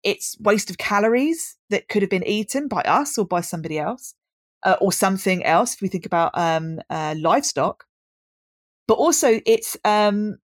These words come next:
a problem because of carbon, because, uh, when food waste actually rots down, if it's not in a proper compostable composting system, it produces methane. And methane is twenty-three to twenty-six times more impactful as a greenhouse gas than carbon is.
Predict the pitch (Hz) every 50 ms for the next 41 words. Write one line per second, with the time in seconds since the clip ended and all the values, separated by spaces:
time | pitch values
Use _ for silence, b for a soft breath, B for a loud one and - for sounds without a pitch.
0 | _ _ _ - 185 - 262 262 226 233 196 190 190 202 190 202 - - - -
1 | 294 294 294 269 196 160 143 151 151 190 190 - 214 208 196 - - _ _ _
2 | _ _ _ _ _ _ _ _ - 855 - - - - 214 247 269 285 311 320
3 | 285 - - 285 262 254 240 220 220 214 214 208 - 214 - - - - 202 190
4 | 180 208 214 - - - - - 196 196 190 170 156 156 165 - 240 - - -
5 | 269 294 262 - 214 226 233 - - 233 214 - 202 - - - 196 185 - -
6 | 185 - - - 185 180 175 170 170 175 - _ - - 185 180 - 175 - -
7 | 165 165 - - 220 - - - 160 147 143 151 - _ _ _ _ _ - 196
8 | - 226 214 208 262 254 - 262 226 - 220 220 240 233 226 - 202 170 156 151
9 | 151 151 175 - - 190 196 226 254 254 - - 240 220 214 202 196 190 190 185
10 | - - - - _ _ _ _ _ _ _ _ - - 285 277 269 254 - 247
11 | - - 247 233 208 - 196 - - 214 196 - 208 - - 208 - - - -
12 | 196 190 185 180 175 - 190 190 185 - - 170 170 - - 202 185 - - -
13 | 185 175 170 180 165 - 180 190 190 196 185 175 156 151 - - 175 151 143 139
14 | - - 175 170 - - 202 196 190 190 190 170 143 - - 135 120 127 139 -
15 | -